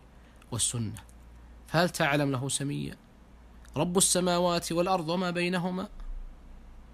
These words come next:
هذا توحيد الربوبية.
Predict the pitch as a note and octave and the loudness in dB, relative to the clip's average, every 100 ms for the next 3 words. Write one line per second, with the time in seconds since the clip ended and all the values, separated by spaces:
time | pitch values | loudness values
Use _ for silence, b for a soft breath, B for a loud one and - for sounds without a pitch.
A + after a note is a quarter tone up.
0 | - - - - - D#3 D3 D3 C#3 D#3+ | -20 -20 -20 -14 -4 -2 -2 -4 -2 0
1 | F3 - - - - - - D3+ C3+ B2 | 0 -4 -16 -20 -20 -16 -2 0 2 0
2 | A2 F#2+ - | -2 -6 -12